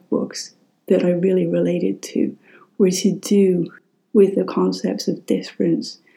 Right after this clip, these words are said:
both in terms of physicality and abilities,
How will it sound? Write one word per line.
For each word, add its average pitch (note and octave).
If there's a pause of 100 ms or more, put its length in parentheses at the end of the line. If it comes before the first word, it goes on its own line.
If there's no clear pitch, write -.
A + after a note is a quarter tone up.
(360)
both F3+
in F#3+
terms F3
of F3 (380)
physicality F#3+ (1300)
and F3
abilities, E3